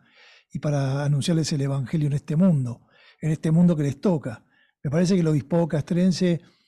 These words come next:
no hay que mirarlo con ideología, sino con servicio. Nosotros somos servidores de los que nos sirven, los que entregan su vida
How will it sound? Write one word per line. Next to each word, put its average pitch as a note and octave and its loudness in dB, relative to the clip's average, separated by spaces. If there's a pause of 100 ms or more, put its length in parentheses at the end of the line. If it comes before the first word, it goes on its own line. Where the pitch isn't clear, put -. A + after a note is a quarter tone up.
(180)
no E3+ 4
hay G3 4
que F#3+ 2
mirarlo F3 4
con D3+ 0
ideología, C#3 -2
sino D3 -4
con D3+ -2
servicio. B2+ -4
Nosotros D#3 -4
somos D3 -2
servidores E3 -2
de C#3 -2
los C3+ -4
que - -4
nos C#3+ -4
sirven, A2+ -10 (160)
los - -10
que C#3+ -6
entregan E3 0
su C#3 -8
vida D3 -2